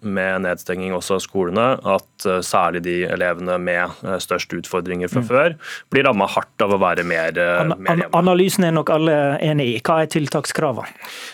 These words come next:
Speaker 1: Altså, vi, vi peker på i hovedsak, eh, tre ting.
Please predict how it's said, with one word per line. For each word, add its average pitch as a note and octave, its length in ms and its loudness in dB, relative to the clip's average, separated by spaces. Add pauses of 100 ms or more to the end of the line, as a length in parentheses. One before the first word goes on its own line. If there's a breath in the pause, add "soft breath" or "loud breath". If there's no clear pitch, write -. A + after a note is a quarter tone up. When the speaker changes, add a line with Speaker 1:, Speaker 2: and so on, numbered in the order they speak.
Speaker 1:
Altså, C#3+ 160 2
vi, D3 100 2
vi C#3+ 220 -4
peker C3 340 0
på B2 240 4
i B2+ 80 4
hovedsak, G#2+ 540 0
eh, A2 200 4
tre G2 240 0
ting. A#2 300 0